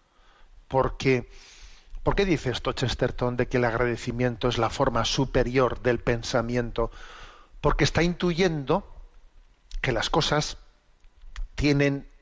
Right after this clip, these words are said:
detrás del algo, hay un alguien. Yo no me quedo en el algo, sino descubro que hay un alguien detrás del algo.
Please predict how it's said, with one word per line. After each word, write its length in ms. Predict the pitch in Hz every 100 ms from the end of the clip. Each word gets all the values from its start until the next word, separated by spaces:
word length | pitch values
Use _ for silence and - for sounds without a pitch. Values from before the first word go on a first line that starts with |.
| _
detrás 520 | 127 127 - 165 143
del 280 | 135 131 - -
algo, 640 | 175 160 135 135 190 - - _
hay 240 | 151 147 127
un 200 | 127 123 -
alguien. 720 | 196 180 139 117 117 95 90 - _ _ - _ _ _ _ _ -
Yo 160 | - 165
no 80 |
me 120 | 160 151
quedo 180 | 151
en 100 | 147
el 180 | 139 139 -
algo, 500 | 180 151 117 98 - - _ _ _ _ _ -
sino 260 | - 135
descubro 460 | 117 110 170 160 160
que 80 | 160
hay 140 | 156
un 120 | 156
alguien 600 | 165 170 151 170 185 175 -
detrás 360 | 147 - 139
del 160 | 127 139
algo. 500 | 196 160 135 127